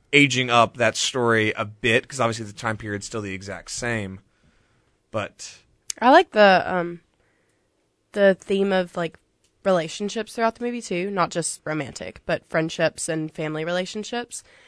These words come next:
Speaker 2: 'Cause I, I don't have any sisters. Did not grow up with any sisters. Sad. It's okay. I love my brothers.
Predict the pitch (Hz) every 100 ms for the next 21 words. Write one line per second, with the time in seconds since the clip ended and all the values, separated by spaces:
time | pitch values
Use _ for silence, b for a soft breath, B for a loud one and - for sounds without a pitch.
0 | b 233 - 196 196 233 269 208 _ -
1 | - 202 226 185 170 165 - - - 170
2 | - - - 175 185 - 185 180 180 170
3 | 170 160 - 131 131 175 - - - 156
4 | 127 139 170 _ _ 202 - 165 - 135
5 | 190 175 165 165 160 101 95 -